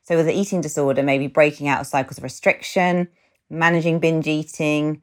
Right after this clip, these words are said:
developing self-caring strategies, maybe challenging automatic thoughts,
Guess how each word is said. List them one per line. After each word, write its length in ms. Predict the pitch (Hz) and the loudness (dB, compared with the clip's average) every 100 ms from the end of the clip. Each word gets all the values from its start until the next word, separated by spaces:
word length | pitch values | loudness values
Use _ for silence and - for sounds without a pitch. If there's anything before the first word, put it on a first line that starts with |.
| _ _ - | _ _ -6
developing 560 | 147 170 160 170 156 | 0 2 2 -2 -6
self-caring 680 | 151 139 - - 180 180 180 | -2 -4 -4 0 2 4 0
strategies, 840 | 175 175 - 175 170 170 170 170 | -4 -6 -4 -8 -2 0 0 -2
maybe 220 | 165 160 | -2 -2
challenging 640 | 160 - 175 175 170 160 - | -6 -2 2 2 2 -2 0
automatic 640 | 165 165 156 156 - - | -4 -2 -4 -4 -6 -12
thoughts, 680 | - 180 196 214 - - - | 0 4 4 4 -2 -18 -20